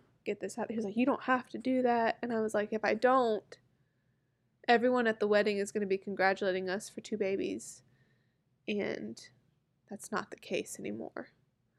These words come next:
And so when I posted about it, once again, you guys all just rallied around us and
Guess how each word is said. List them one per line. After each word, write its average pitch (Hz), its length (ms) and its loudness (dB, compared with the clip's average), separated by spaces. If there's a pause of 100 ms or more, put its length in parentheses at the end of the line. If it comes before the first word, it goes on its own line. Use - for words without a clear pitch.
(840)
And 226 140 -2
so 233 120 6
when 247 80 8
I 247 80 8
posted 233 420 0
about 202 240 6
it, - 180 2
once 220 240 -2
again, 214 340 4
you 214 100 0
guys 196 280 4 (100)
all 208 360 4
just - 480 -4 (540)
rallied 226 520 6
around 196 400 0
us 190 340 0
and 196 240 -8